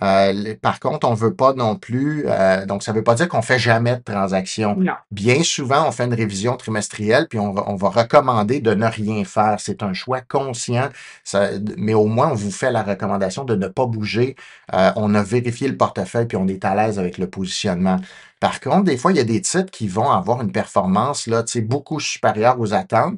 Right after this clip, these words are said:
Speaker 1: Donc, la taille relative du titre dans le portefeuille va grossir par rapport aux autres. Puis ça, on pourrait dire, ben là, tu sais, on, on veut gérer le risque aussi. Euh, réduisons un peu la taille de telle entreprise. C'est, c'est pas parce qu'on l'aime moins,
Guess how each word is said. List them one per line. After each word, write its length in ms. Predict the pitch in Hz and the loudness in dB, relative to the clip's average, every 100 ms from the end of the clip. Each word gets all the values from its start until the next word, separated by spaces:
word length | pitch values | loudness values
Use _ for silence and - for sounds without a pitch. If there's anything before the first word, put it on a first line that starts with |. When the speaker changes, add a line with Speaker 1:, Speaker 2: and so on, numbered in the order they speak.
| - - _ | -12 -20 _
Speaker 1:
Donc, 220 | 107 - | -4 -2
la 140 | 95 | -4
taille 340 | 95 127 131 151 | 2 6 6 6
relative 520 | 117 104 98 135 127 | 4 0 0 -4 -6
du 140 | 98 | -6
titre 240 | 92 - 127 | -8 -6 -4
dans 140 | 110 | -2
le 60 | 95 | -2
portefeuille 500 | 101 - 92 123 131 | -4 -4 -4 -2 0
va 140 | 107 | 0
grossir 580 | 92 95 110 98 - 127 | -2 0 0 2 0 -4
par 160 | - 98 | -2 -4
rapport 260 | 87 107 | -4 -4
aux 220 | 98 87 98 | -2 0 2
autres. 220 | - - - - _ | 0 -2 -20 -20 _
Puis 100 | - | -10
ça, 240 | - 95 - - | -4 -4 -4 -10
on 100 | 101 | -8
pourrait 300 | 92 98 147 | -6 4 4
dire, 220 | 104 151 - | 4 0 -2
ben 180 | 98 92 | -8 -2
là, 140 | 120 | 0
tu 200 | 151 - | 0 -2
sais, 40 | 127 | -4
on, 360 | 120 - - 95 | -6 -10 -8 -6
on 20 | |
veut 160 | 92 | -2
gérer 360 | 113 110 113 120 | 0 2 2 2
le 120 | 117 | 0
risque 320 | 95 123 - | 0 -4 -4
aussi. 380 | 101 92 - 165 185 - - _ - | -6 -6 -4 -4 -4 -16 -20 _ -6
Euh, 340 | 90 87 82 90 | -2 -2 -4 -4
réduisons 760 | 107 139 110 113 113 123 123 131 | 0 0 0 -2 0 2 2 0
un 40 | |
peu 140 | 95 120 | 0 0
la 180 | 117 95 | 0 0
taille 280 | 113 110 | 2 2
de 100 | 104 | 2
telle 240 | 92 117 107 | 0 0 0
entreprise. 600 | 101 - 98 - 98 - | -2 -4 -8 -6 -10 -8
C'est, 80 | - | -10
c'est 100 | 95 | -2
pas 120 | 143 | 0
parce 180 | 127 120 | 2 0
qu'on 140 | 123 | 0
l'aime 240 | 107 107 104 | 0 0 2
moins, 340 | 104 101 113 | 2 2 0